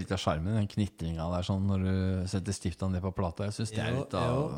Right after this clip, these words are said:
Speaker 2: Men nå kommer det jo faktisk platebutikker igjen, eh, og nå er jo plate og vinyl blitt populært, så.
Speaker 1: Det er veldig populært så på band som skal lansere en, eh, plate, og gjøre det med vinyl, fordi at det, da får du ofte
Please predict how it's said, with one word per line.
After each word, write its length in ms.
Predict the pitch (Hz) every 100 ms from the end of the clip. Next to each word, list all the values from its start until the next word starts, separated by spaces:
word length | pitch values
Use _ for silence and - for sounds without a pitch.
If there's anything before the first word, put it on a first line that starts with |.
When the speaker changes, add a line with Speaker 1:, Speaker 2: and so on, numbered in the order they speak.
| 76 95
Speaker 2:
Men 120 | 117
nå 60 | 123
kommer 260 | 135 233 135
det 80 | 113
jo 60 |
faktisk 460 | 156 233 - 180 -
platebutikker 720 | 202 196 135 101 - 113 156
igjen, 240 | 151 160 214 196
eh, 220 | 175 147 135
og 220 | 143 139
nå 120 | 151 180
er 80 | 135
jo 80 |
plate 540 | 139 160 135 117 - 131
og 80 | 139
vinyl 340 | 139 127 156 156
blitt 240 | 135 127
populært, 560 | 139 123 113 147 - -
så. 160 | - - - -
Speaker 1:
Det 120 | -
er 80 | 131
veldig 200 | 131 139 151
populært 480 | - 175 160 123 120
så 80 | 127
på 160 | 139 117 127 113
band 320 | 104 98 101
som 240 | 117 113 104
skal 580 | 107 117 110 107 104 101 101
lansere 800 | 113 120 - 107 90 92 107 80
en, 240 | 107 107 104
eh, 160 | 107 107
plate, 320 | 123 101 139 131 - _ - - -
og 100 | 117
gjøre 480 | 113 113 101 92 95
det 100 | 104
med 240 | 104 98 95
vinyl, 380 | 98 98 98 101
fordi 180 | 107
at 140 | 98 107
det, 160 | 107 -
da 140 | 101
får 180 | - 104
du 60 | 98
ofte 160 | -